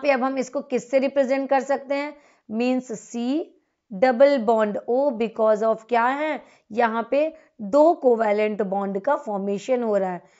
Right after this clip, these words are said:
फिर ऑक्सीजन मीन्स ये है इसका स्ट्रक्चर कार्बन डाइऑक्साइड का।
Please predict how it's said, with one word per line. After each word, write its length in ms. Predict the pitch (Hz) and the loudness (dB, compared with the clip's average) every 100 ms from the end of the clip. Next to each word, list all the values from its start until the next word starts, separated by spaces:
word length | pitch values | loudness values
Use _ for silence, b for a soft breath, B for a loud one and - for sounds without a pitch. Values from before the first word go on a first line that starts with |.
| b b - | b b 0
फिर 160 | 285 | 6
ऑक्सीजन 500 | 277 269 277 262 277 | 6 4 -4 -4 -4
मीन्स 320 | 262 233 202 | -4 -6 -6
ये 200 | 196 208 | 0 0
है 140 | 208 208 | 2 -2
इसका 280 | 202 277 285 | -4 -6 -6
स्ट्रक्चर 680 | - 208 208 - 254 330 - b b - | -6 -6 -6 -4 -2 -2 -6 b b -2
कार्बन 440 | 214 196 190 226 | 0 0 -2 -4
डाइऑक्साइड 760 | 208 190 196 190 165 - 170 170 | -2 -4 -6 -8 -12 -14 -14 -16
का। 200 | - | -20